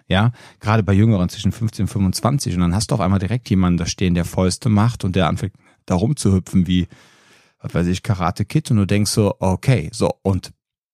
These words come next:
bei so einer Person ist dann oftmals das Surprise Aggression Speed Modell teilweise gar nicht mehr möglich, weil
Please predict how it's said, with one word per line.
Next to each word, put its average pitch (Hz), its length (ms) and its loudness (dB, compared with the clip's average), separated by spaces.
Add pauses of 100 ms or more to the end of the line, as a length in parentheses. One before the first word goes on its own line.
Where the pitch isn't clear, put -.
(480)
bei 95 100 -2
so 98 100 0
einer 107 160 2
Person 127 640 2
ist - 160 -16
dann 92 140 -2
oftmals 107 380 -2
das 92 140 -4
Surprise 104 440 -2
Aggression 98 320 -2
Speed - 360 -6
Modell 113 520 0
teilweise 98 400 0
gar 92 140 0
nicht 92 120 -4
mehr 87 80 0
möglich, 113 460 0
weil 85 200 0